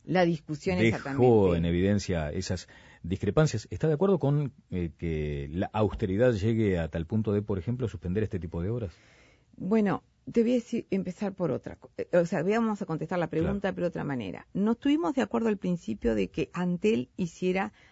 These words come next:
Speaker 1: Antel Arena porque creíamos que dentro de sus competencias no estaba.
Speaker 2: Ujú.
Speaker 1: Una vez que la obra empezó, es muy doloroso pararla. ¿Pero por qué paró? Paró porque no había más dinero.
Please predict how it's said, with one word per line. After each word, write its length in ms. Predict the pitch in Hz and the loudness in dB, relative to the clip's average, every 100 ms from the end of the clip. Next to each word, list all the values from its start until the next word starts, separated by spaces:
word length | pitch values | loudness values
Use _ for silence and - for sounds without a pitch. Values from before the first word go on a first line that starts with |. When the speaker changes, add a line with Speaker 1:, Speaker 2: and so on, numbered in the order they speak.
| _ | _
Speaker 1:
Antel 320 | 180 180 202 | 0 2 4
Arena 320 | 202 196 208 208 | 4 4 2 0
porque 240 | 202 185 | -2 -2
creíamos 340 | 170 180 185 | -2 0 0
que 120 | 180 175 | 0 0
dentro 340 | 175 170 170 | 0 2 2
de 240 | 160 160 - | 4 2 -2
sus 260 | - 175 | -6 -6
competencias 1080 | - 294 294 262 208 180 180 185 185 214 208 - | 4 6 8 6 2 -2 -2 -2 -4 -6 -8 -6
no 120 | 175 | -4
estaba. 440 | 185 - 104 87 | -4 -4 -6 -6
Speaker 2:
Ujú. 460 | 80 67 - _ - | -10 -12 -20 _ -2
Speaker 1:
Una 140 | 370 311 | 0 2
vez 160 | 277 | 0
que 120 | - | 2
la 160 | 220 196 | 2 4
obra 160 | 196 190 | 4 2
empezó, 640 | 170 156 - 240 233 - - | 0 -4 -2 -2 -2 -4 -4
es 120 | 196 | -2
muy 120 | 208 | -2
doloroso 500 | 196 180 175 170 - | -2 0 0 -2 -6
pararla. 540 | - 90 95 - - - - - - | -6 -6 -6 -10 -14 -20 -20 -20 0
¿Pero 200 | 226 220 | 8 8
por 160 | 226 220 | 8 2
qué 140 | 269 | 0
paró? 440 | 220 185 160 - - _ | 2 2 0 -2 -8 _
Paró 220 | 240 - | -6 -4
porque 160 | 294 262 | -2 -2
no 60 | |
había 140 | 226 214 | -2 -4
más 140 | 196 | -4
dinero. 400 | 175 196 190 170 | -4 -4 -6 -10